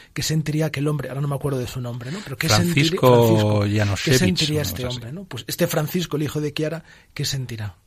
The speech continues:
Speaker 1: al escuchar la historia de su madre y que está aquí justamente por la entrega y el sacri-, el amor y el sacrificio de su madre?
Speaker 2: Bueno, pues un testimonio impresionante para, para los jóvenes de hoy, y no solamente para los jóvenes, sino para,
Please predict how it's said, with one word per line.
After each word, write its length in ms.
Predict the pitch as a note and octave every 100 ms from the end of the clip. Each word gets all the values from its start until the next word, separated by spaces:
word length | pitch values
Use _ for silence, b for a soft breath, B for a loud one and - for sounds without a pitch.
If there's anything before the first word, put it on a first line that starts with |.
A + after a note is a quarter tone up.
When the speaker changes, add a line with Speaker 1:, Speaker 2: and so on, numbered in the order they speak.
| _
Speaker 1:
al 100 | C3+
escuchar 320 | B2+ - B2 C#3+
la 60 |
historia 320 | C#3 - D3 D3
de 80 |
su 140 | D3 D3
madre 340 | D3+ D#3+ E3+ E3 b b b
y 80 | C3+
que 100 | B2+
está 220 | - C#3
aquí 180 | C3+ D#3
justamente 540 | C3+ C#3 C#3 D3 D#3+
por 180 | C#3 B2
la 80 | A2+
entrega 520 | A#2+ C3+ D3+ E3+ F3 B B
y 60 | B2+
el 80 | B2+
sacri-, 320 | B2 A2 -
el 60 | B2
amor 360 | A#2+ D3+ F3+ A3
y 120 | C3+
el 80 | A2+
sacrificio 500 | B2+ A2 G#2 B2 A#2+
de 80 | G#2
su 140 | G#2
madre? 240 | F#2+ F#2+ - b b b b b -
Speaker 2:
Bueno, 200 | A2+ G#2+
pues 140 | G2
un 140 | A2 A2
testimonio 420 | A#2 A#2+ A2+ A#2+
impresionante 840 | A#2 A2 - G#2 A2+ G#2+ B2 C3
para, 400 | B2+ A2 G2+ G2
para 180 | - E2+
los 160 | F2 -
jóvenes 480 | - A2+ A#2+ A#2+ G#2+
de 140 | G2+
hoy, 280 | A#2 C#3 D#3+ B B B
y 100 | G2
no 140 | F#2+ G2
solamente 420 | G#2 G2+ G#2 G2+
para 180 | G2+ F#2+
los 140 | F2+
jóvenes, 400 | - C3 C#3 A#2
sino 240 | - G2 F#2
para, 320 | F#2+ F#2+